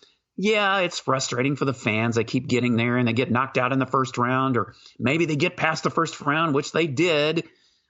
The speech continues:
Uh, might have run, won the second round if they just hadn't blown that lead. But, I mean, it gave us, it gives us something to talk about all offseason now,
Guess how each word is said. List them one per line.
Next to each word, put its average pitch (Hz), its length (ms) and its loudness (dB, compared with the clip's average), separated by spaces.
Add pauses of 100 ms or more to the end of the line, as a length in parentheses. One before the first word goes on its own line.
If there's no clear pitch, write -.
(120)
Uh, 147 300 0
might 123 640 0
have 170 120 -2
run, 185 280 2
won 175 220 2
the 190 80 2
second 175 360 -2
round 170 500 0
if 135 100 -4
they 123 120 0
just 147 260 -4
hadn't 143 300 2
blown 147 260 2
that 156 180 0
lead. 151 240 2
But, 135 100 2
I 135 40 2
mean, 135 120 2
it 131 60 0
gave 151 160 2
us, 139 140 -4 (200)
it 143 100 -2
gives 165 160 0
us 147 100 -2
something 165 300 0
to 120 40 0
talk 160 240 0
about 131 220 0
all 139 200 0
offseason 139 520 0
now, 110 400 0